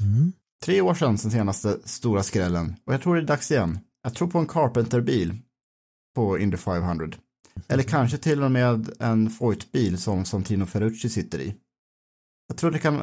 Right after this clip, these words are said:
Speaker 2: landa där ändå.
Speaker 1: Modigt.
Speaker 2: Jag, jag säger så här.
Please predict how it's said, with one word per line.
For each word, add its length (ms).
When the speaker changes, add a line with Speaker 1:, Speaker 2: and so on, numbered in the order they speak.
Speaker 2:
landa 580
där 260
ändå. 260
Speaker 1:
Modigt. 680
Speaker 2:
Jag, 240
jag 120
säger 240
så 140
här. 240